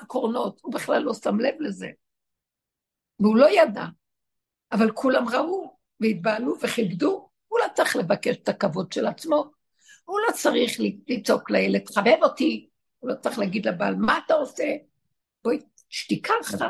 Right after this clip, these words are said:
שתיקה, שתיקה. מה אני מחפש? כבוד? מה אני מחפש? שהשני יראה? השם, ברגע אחד שאני שותק אליך, אתה רוצה שהשני יראה את המאמץ שלי, ואם זה, אני באמת צודק, אתה תילחם לי ותראה לשני, מה אני אלך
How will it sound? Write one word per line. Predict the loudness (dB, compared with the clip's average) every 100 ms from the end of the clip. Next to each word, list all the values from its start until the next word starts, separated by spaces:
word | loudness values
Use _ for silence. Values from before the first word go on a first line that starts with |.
| -6
שתיקה, | -10 -6 -4 0 0 0 -6 _ _
שתיקה. | -14 -4 -4 -2 -2 -4 -8 _ _ _ -2
מה | 0
אני | 0
מחפש? | -2 -4 -2 0 -2
כבוד? | -2 2 2 2
מה | 0
אני | 0
מחפש? | -2 -4 -2 0
שהשני | 0 0 0 0
יראה? | 2 0 -2 _ -20 -6 -2
השם, | 2 2 4
ברגע | 4 4 2
אחד | 0 -2
שאני | -2 -2 -2
שותק | -2 0 0
אליך, | 2 0 -2
אתה | 0 2
רוצה | 2 2
שהשני | 0 -4 -4 -4
יראה | 0 2 2 -2 _ _ _ -4
את | 0
המאמץ | 2 2 2 0 -2
שלי, | -2 -2 2
ואם | 2 2
זה, | -2 -6 0 0
אני | 2
באמת | 0 -2 0 -2
צודק, | 0 0 0 -4 -6 _ -8
אתה | -4 -2 -2 -6 _
תילחם | -2 0 2 0 0
לי | 0 0 -2
ותראה | 0 0 2
לשני, | 0 0 -2 -2 -4 0
מה | 0
אני | 2 2
אלך | 2